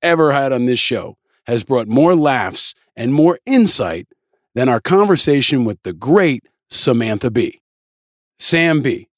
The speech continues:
one of the most influential, powerful, and trailblazing comedians of our time, sat down with me at the Classic Car Club back in October of twenty nineteen.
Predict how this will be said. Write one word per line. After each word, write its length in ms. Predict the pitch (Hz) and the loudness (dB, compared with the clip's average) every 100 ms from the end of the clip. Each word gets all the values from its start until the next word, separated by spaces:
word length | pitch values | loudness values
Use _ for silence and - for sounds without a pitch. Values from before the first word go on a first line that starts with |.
| _ _ _ _ | _ _ _ _
one 220 | - 147 147 | -2 0 2
of 60 | |
the 60 | 135 | 0
most 400 | 127 113 - - | -2 -4 -6 -6
influential, 1080 | 196 196 170 175 165 160 151 - 151 139 123 _ _ _ _ | -2 -2 2 2 4 2 0 0 0 -2 -6 _ _ _ _
powerful, 760 | 190 170 156 151 - 147 135 | -2 2 2 0 -2 -2 -2
and 120 | 123 113 | -4 -6
trailblazing 800 | - 165 160 147 147 131 123 | 0 2 2 0 -2 -2 -6
comedians 580 | - 143 165 156 156 131 | -6 -2 -2 2 0 0
of 100 | 120 | -2
our 180 | 135 143 | 0 0
time, 280 | - 113 - _ _ _ _ _ _ _ | -2 -10 -12 _ _ _ _ _ _ _
sat 320 | - 208 202 | 0 0 2
down 200 | 202 190 | 2 2
with 140 | 180 | 2
me 220 | 131 131 127 | 0 0 -2
at 100 | - | -4
the 80 | |
Classic 500 | 98 170 175 170 151 | -8 -2 -2 0 -4
Car 260 | - 143 135 | -2 -2 -2
Club 340 | - 101 82 | -4 -10 -10
back 260 | 104 151 - | -4 -4 -2
in 60 | 147 | -4
October 640 | 127 - - 240 139 117 - _ - | -4 -2 2 2 0 -4 -6 _ -18
of 140 | 123 | -10
twenty 340 | - 151 139 | -6 -2 -2
nineteen. 480 | 127 120 110 - 113 | -2 -4 -4 -6 -8